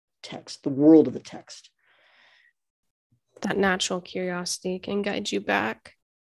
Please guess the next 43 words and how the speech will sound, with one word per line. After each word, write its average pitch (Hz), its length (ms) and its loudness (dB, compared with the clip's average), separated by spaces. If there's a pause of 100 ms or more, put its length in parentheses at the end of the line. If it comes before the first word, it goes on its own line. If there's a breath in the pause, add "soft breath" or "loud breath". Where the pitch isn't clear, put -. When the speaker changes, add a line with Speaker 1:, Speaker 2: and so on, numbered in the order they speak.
(280)
Speaker 1:
Yes. - 540 -16 (560)
And 180 180 8
then, 190 580 12 (420)
you 170 80 2
know, 170 60 8
there's 170 180 6
a 139 60 0
tradition 165 460 4
in 135 140 2
our 135 140 0
church 127 600 -2
of 131 180 -10
reading 135 420 0
the 123 80 0
daily 127 320 2
office. 139 480 -10 (380)
That's 165 180 8
a 139 60 6
practice 131 480 -2
that 127 120 -8
if 127 120 -10
you 131 80 -2
do 139 260 0
it, 131 300 -4 (640 loud breath)
you 143 140 -8
know, 135 80 -6
you're, 127 340 -4
you're, 131 160 -4 (100)
you're 135 140 -8
just, 123 480 -8
it's 165 160 2
like 233 160 8
they 202 140 12
say 196 180 4
with 165 240 2
the, 135 360 2
a 147 60 -2
language, 160 600 -2
once 151 240 -4
you 143 100 2
learn 143 160 0
a 151 80 0
language, 143 640 -6